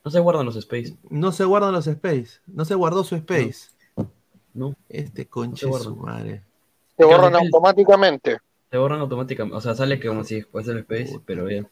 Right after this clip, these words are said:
Speaker 2: Qué huevada, hermano. A la mierda.
Speaker 3: Nos
Speaker 2: Pero bueno,
Speaker 3: perdimos
Speaker 2: la cosa es
Speaker 3: el
Speaker 2: que vas a leer co-, ah, no, no, no, sí, sí, no. No,
Speaker 1: ¿Qué,
Speaker 2: aquí
Speaker 1: perdón?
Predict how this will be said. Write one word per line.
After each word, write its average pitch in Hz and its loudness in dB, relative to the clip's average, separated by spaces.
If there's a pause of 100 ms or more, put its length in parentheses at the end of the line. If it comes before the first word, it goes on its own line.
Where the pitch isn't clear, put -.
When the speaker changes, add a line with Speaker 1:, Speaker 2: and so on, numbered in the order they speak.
(960)
Speaker 2:
Qué 120 -12
huevada, 120 -4
hermano. 101 -8 (2500)
A - -14 (380)
la - -10
mierda. - -16 (320)
Speaker 3:
Nos 151 4
Speaker 2:
Pero 131 8
bueno, - -
Speaker 3:
perdimos 185 6
Speaker 2:
la 127 -2
cosa 143 6
es 135 8
Speaker 3:
el 110 -2
Speaker 2:
que 120 -2
vas 147 -4
a 143 -2
leer 139 -4
co-, - -14
ah, 185 -2
no, 208 -2
no, 202 -4
no, 202 -4
sí, 180 -10
sí, - -20 (120)
no. 151 -8 (1600)
No, 170 -2
Speaker 1:
¿Qué, 147 2
Speaker 2:
aquí 135 4
Speaker 1:
perdón? 160 -2